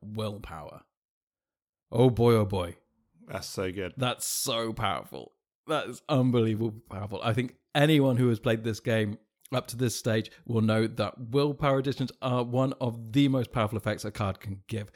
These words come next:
Speaker 1: And this gives plus one to each character you control, if it's attached to Aragorn. And I would say, so,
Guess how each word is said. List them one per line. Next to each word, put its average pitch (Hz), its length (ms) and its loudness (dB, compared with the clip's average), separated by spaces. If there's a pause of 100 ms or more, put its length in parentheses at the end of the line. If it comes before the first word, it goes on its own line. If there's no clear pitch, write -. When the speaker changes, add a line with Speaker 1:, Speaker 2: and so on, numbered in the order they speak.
(320)
Speaker 1:
And 113 160 -2
this 143 220 2 (120)
gives 113 300 2 (160)
plus 131 380 -2 (100)
one 117 400 -2 (200)
to - 120 -10 (400)
each 147 440 -2
character 113 520 -4
you 107 140 -4
control, 104 280 -6 (200)
if 180 240 2
it's - 100 -6
attached - 300 -6
to - 60 -12
Aragorn. 98 420 -6 (400)
And 117 100 -4 (100)
I 175 180 2
would 147 160 -2
say, 113 180 0
so, - 160 -2